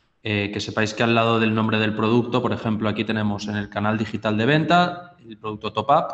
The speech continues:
El porcentaje que veis aquí es el margen aproximado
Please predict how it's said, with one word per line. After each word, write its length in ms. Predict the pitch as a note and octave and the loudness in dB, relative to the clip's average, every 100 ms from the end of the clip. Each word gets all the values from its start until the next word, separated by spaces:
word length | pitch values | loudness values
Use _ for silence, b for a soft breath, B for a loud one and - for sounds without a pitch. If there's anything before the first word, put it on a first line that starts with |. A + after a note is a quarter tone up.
| - - b b b - | -12 -20 b b b -12
El 120 | A2 | -6
porcentaje 440 | A2 G#2+ A2 A#2 A#2+ | -4 -2 -2 0 2
que 80 | |
veis 180 | A#2 A2+ | 2 2
aquí 480 | A2+ A#2+ B2 B2 - A2 | 0 2 4 2 -2 -8
es 220 | G#2 A2+ | -8 -4
el 100 | G#2+ | 0
margen 400 | A2 A2 - A#2+ | 2 2 0 0
aproximado 840 | A2+ A2 - A2 G#2+ A#2 - | 0 -2 -2 0 2 2 -2